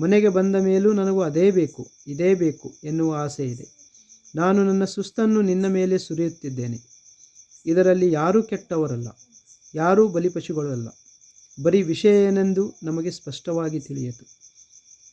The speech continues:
ಇದರ ನಂತರ ಬದಲಾವಣೆಗಳು ಶುರುವಾಯಿತು. ಹಠ ಮಾಡುವುದು ಕಡಿಮೆಯಾಯಿತು. ನಿರೀಕ್ಷೆಗಳು ಕಡಿಮೆಯಾದವು. ಸಾಮಾನುಗಳ ಮೇಲಿನ ವ್ಯಾಮೋಹ ಕಡಿಮೆಯಾಯಿತು. ಯಾರೂ ತ್ಯಾಗ ಮಾಡದಿದ್ದ-,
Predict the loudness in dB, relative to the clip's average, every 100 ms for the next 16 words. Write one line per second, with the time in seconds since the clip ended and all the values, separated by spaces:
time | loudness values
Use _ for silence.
0 | _ _ _ _ _ -20 _ _ _ _
1 | -8 0 2 2 0 -2 -6 -6 -6 -6
2 | -4 -2 0 -2 -2 -2 -4 -4 -6 -4
3 | -4 -4 -8 -10 -10 -10 -14 _ _ _
4 | -20 _ _ _ -8 0 2 4 4 4
5 | 4 2 -2 -2 -2 -2 -2 -6 -8 -14
6 | -20 _ _ _ _ -20 _ -2 2 2
7 | 2 2 4 4 2 -2 0 0 -2 -6
8 | -10 -14 _ _ _ _ _ -16 -6 0
9 | 2 4 4 4 2 4 2 2 0 0
10 | -2 0 0 0 -2 -4 _ _ -12 -4
11 | 0 0 -2 -4 -8 -12 -20 _ -20 _
12 | _ _ -6 0 4 4 4 0 0 0
13 | 0 0 -2 -2 -2 0 -2